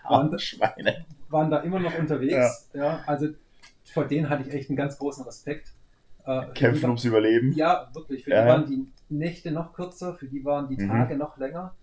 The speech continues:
Speaker 2: Und
Speaker 1: Ja, ja.
Speaker 2: die mussten sich jeden Tag wieder durchbeißen und
Speaker 1: Ja.
Speaker 2: diesen Rucksack,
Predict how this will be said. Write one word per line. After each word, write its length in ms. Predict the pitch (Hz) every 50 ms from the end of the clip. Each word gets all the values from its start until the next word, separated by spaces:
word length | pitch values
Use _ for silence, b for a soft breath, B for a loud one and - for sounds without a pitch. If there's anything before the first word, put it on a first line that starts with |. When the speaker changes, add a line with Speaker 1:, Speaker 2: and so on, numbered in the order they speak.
| - - - -
Speaker 2:
Und 80 | - 92
Speaker 1:
Ja, 60 | 113
ja. 40 | 127
Speaker 2:
die 40 | 147
mussten 260 | 160 151 - - 151
sich 140 | 131 127 -
jeden 240 | 135 151 202 185 170
Tag 260 | - 156 160 156 -
wieder 120 | - 135 135
durchbeißen 720 | 135 147 156 156 - - 120 117 120 127 123 - 156 147
und 100 | - - -
Speaker 1:
Ja. 120 | - 101
Speaker 2:
diesen 220 | 120 123 123 120
Rucksack, 500 | 117 139 135 - - - 147 143 - -